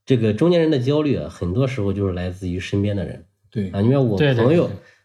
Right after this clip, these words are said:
Speaker 1: 啊，他大学还不如我呢，他现在挣我的工资，工资是我的十倍。或者说，你看我，我邻居的孩子啊，同样都上同一个小学，但是人家的孩子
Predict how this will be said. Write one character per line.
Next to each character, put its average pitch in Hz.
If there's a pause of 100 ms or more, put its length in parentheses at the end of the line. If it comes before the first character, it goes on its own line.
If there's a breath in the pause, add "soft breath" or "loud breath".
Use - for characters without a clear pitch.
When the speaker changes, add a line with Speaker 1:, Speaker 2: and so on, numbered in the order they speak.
(100)
Speaker 1:
啊， 110
他 131
大 -
学 143
还 170
不 170
如 123
我 98
呢， 110
他 127
现 147
在 143
挣 135
我 110
的 110
工 131
资， 135
工 151
资 160
是 151
我 117
的 98
十 117
倍。 135 (340 loud breath)
或 156
者 156
说， 151
你 123
看 123
我， 110
我 123
邻 123
居 180
的 170
孩 123
子 - (380 soft breath)
啊， 104
同 139
样 170
都 156
上 135
同 135
一 151
个 147
小 117
学， 92
但 135
是 120
人 113
家 147
的 135
孩 110
子 110